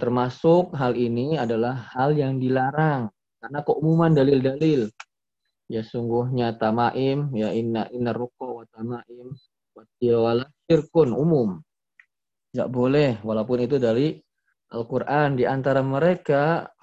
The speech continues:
yaitu Ibnu Mas'ud, seorang ulama dari kalangan para sahabat Rasulullah sallallahu alaihi wasallam, tidak memperbolehkannya. Memang yang lebih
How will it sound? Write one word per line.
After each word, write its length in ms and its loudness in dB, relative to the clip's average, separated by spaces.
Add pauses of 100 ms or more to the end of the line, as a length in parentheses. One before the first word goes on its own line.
(140)
yaitu 320 -4
Ibnu 260 -4
Mas'ud, 560 -2
seorang 720 -4 (420)
ulama 640 -2
dari 320 -4
kalangan 560 -2
para 400 -6
sahabat 560 -6 (160)
Rasulullah 480 -6
sallallahu 320 -8
alaihi 140 -20
wasallam, 320 -2 (960)
tidak 160 -2
memperbolehkannya. 880 -4
Memang 340 0
yang 180 0 (1080)
lebih 560 -2